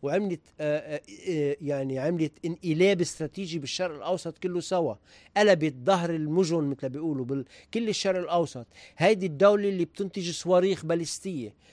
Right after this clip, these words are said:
هيدي الدولة اللي كانت عم تعمل قنبلة ذرية، هيدي الدولة اللي عندها جيش،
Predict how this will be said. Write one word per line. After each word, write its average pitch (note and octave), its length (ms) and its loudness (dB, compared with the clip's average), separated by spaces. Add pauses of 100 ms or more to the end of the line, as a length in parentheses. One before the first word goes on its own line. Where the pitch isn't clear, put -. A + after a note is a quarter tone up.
(180)
هيدي F3+ 240 2
الدولة F#3+ 300 4
اللي F3+ 120 4
كانت F#3+ 240 -2
عم E3 120 -2
تعمل F#3 400 0
قنبلة F3 280 0
ذرية، D#3+ 540 0 (340)
هيدي F3+ 240 2
الدولة F#3 360 2
اللي F3 140 2
عندها F3+ 320 2
جيش، F#3+ 540 0